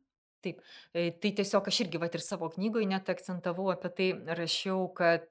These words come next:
em, kad reikia čia tokio jautrumo, nes,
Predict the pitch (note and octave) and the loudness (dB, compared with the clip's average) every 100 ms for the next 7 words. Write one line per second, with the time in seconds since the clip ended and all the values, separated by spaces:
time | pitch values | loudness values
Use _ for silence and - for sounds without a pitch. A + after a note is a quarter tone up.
0 | E3+ E3 D#3+ D#3 _ _ _ _ _ _ | -2 -2 -4 -10 _ _ _ _ _ _
1 | _ - - F3 F3 F#3 F#3 E3+ D#3+ D#3 | _ -20 -8 -6 -2 0 2 2 2 -2
2 | - - _ _ _ _ _ G2 C3+ E3+ | -10 -18 _ _ _ _ _ -20 -8 -4
3 | F3 F3 F3 F3 D#3+ F#3+ G#3 E3 C3 A#2+ | -4 -2 0 0 -2 0 2 2 -2 -6
4 | - - - F3 F3 | -14 -20 -2 4 4